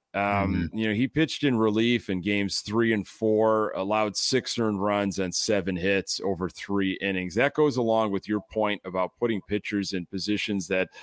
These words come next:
Speaker 1: they don't normally w-, n-, wanna be in, but you still gotta deliver. And,
Speaker 2: Yeah.
Speaker 1: you know, but that wasn't a bizarre position for Kopech. The only bizarre thing was that it was the postseason.
Speaker 2: Yeah.
Speaker 1: Uh, it was his first run at it.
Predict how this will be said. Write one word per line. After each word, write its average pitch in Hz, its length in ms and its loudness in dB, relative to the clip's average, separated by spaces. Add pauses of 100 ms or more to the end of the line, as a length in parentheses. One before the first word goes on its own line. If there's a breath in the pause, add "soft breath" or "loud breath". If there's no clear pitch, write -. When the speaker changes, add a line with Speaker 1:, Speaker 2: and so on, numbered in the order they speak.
(120 loud breath)
Speaker 1:
they 98 100 0
don't 117 200 4
normally 110 400 4
w-, 90 180 -4 (160)
n-, 101 180 0 (360)
wanna 120 280 4
be 151 240 4
in, 156 280 4 (340 loud breath)
but 110 100 0
you 104 100 -2
still 123 220 4
gotta 104 200 2
deliver. 95 560 -2 (120)
And, 101 220 0
Speaker 2:
Yeah. 80 220 2
Speaker 1:
you 104 100 -2
know, 95 220 -2 (420 loud breath)
but 127 160 2
that 196 200 6
wasn't 175 440 2
a 117 140 2
bizarre 110 560 2
position 92 500 -4
for 87 220 -6
Kopech. 98 520 -2
The 123 120 -2
only 143 140 0
bizarre 110 440 0
thing 98 240 -2
was 98 180 -2
that 127 100 2
it 127 40 2
was 123 160 -2
the 131 80 -2
postseason. 90 720 0 (220)
Speaker 2:
Yeah. 80 240 2
Speaker 1:
Uh, 98 240 0
it 95 120 0
was 104 200 -2
his 110 140 -2
first 123 340 0
run 117 260 2
at 98 180 2
it. 90 140 -6